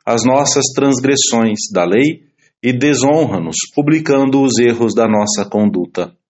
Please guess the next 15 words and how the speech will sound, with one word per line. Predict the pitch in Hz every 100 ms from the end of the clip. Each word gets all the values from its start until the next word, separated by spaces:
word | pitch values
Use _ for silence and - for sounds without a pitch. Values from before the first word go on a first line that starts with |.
| _ _ _ _ _ -
Declara | 101 101 110 117 123 127 127 127 - _
que | -
tem | 131 135 139
a |
ciência | 135 - 135 139 131 139
de | 127
Deus | 131 135 135 127 - - - - _
e | 156
chama-se | - 143 139 139 -
a | 135
si | - 160
próprio | 151 131 127 127 131
Filho | 127 - 139 147
de | 98 95
Deus. | 87 85 80 - - -